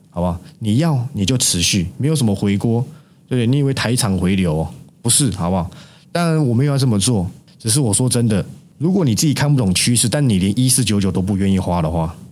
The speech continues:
你真的比较适合买E T F，你不适合像我做这种主动出击，你就赚个一趴两趴，然后像人家节目上面讲存零零五零、零零五六，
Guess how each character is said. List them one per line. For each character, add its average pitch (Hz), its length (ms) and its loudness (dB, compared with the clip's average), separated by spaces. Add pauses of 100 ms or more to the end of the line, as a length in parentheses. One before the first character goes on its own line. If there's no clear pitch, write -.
(200)
你 104 120 -4
真 120 160 0
的 131 60 2
比 87 100 -2
较 107 140 0
适 101 160 0
合 101 80 2
买 85 160 2
E 82 80 2
T 85 260 0
F， 78 300 -2
你 92 100 -2
不 92 160 -2
适 131 160 2
合 104 80 2
像 113 160 0
我 90 120 0
做 107 180 -2
这 95 60 0
种 92 180 0
主 87 240 -2
动 120 220 0
出 143 160 2
击， 104 240 0 (320)
你 101 100 -4
就 123 140 2
赚 135 200 0
个 104 160 0
一 131 80 0
趴 123 220 -2
两 90 180 0
趴， 107 240 -2
然 101 120 0
后 123 200 0 (240)
像 139 240 0
人 120 80 2
家 127 120 2
节 120 120 0
目 127 120 2
上 135 100 2
面 135 100 2
讲 113 200 2
存 143 180 0
零 147 100 2
零 147 160 2
五 107 100 2
零、 113 200 2
零 123 160 2
零 143 100 2
五 98 120 2
六， 117 200 0